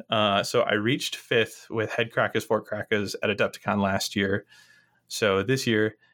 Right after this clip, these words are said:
if I could make it to fourth place with them, uh,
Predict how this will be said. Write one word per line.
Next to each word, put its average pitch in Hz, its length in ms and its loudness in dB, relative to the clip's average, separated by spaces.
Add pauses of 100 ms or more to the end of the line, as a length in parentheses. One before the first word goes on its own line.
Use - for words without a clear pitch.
(120)
if - 140 -2
I 110 60 0
could 104 120 0
make 107 220 0
it - 260 -2
to 95 320 -2
fourth 117 340 -2
place 98 220 -2
with - 140 -8
them, 101 260 -2 (400)
uh, 90 440 0